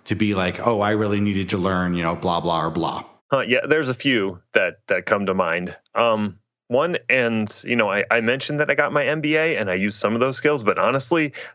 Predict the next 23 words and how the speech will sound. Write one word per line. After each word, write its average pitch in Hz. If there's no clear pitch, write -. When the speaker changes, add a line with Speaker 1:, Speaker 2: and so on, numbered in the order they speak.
Speaker 2:
that 120
was 120
back 113
in 95
two 117
thousand 110
nine. 117
Uh, 104
so -
that 139
was -
ten 165
years 131
ago. 170
I 147
needed 143
to 123
do 113
a 101
business 95
refresher 90
on 98
how 135